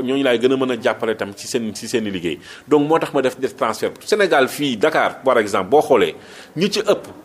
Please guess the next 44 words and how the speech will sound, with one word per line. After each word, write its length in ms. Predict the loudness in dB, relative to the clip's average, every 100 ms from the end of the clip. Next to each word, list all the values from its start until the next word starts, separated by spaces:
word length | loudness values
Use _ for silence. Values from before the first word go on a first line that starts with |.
| -2
fan 140 | 2
lañ 120 | 4
jógee, 280 | 4 4 2 -2 -10
ci 100 | -8
dëkk 240 | 0 0 2
kaw 220 | 4 6
yi 60 | 6
lañ 140 | 4
jógee. 280 | 4 2 2 -6 -18 -18 -18 0
Donc 240 | 2 2
l'essentiel 480 | 4 4 4 2 2
ñooñu 420 | 4 4 6 4 0 -10 -18
bëri 300 | 0 4 6
na 180 | 8 6
ci 120 | 4
ay 120 | 2 2
Sénégal 340 | 2 4 4
yoo 60 | 4
xam 140 | 2
ne 60 | 0
dañuy 220 | 2 2
bëgg 160 | 2 4
élection 360 | 6 6 2 2
bu 100 | 2
jotee 260 | 2 2 0 -12 -6
ñu 160 | -4 -2 4
jël 120 | 4
seen 120 | 4 0
oto 240 | 0 -2 -4 -2
dem 200 | 0 2
voté 260 | 0 0 -2
ji, 160 | -6 -10 -16 -12 0
euh, 580 | 2 2 2 0 0
euh, 40 | 0
dem 140 | 0
voté 200 | 0 -2 -6
ji 80 | -8
seen 180 | -8 -8
dëkk. 180 | -12 -12 -20 0
Tey 200 | 4 6
loolu 400 | 6 6 6 2 -8 -18 -14
moo 180 | 2 2
am 280 | 4 0 -6 -14 _ 0
ba 220 | 2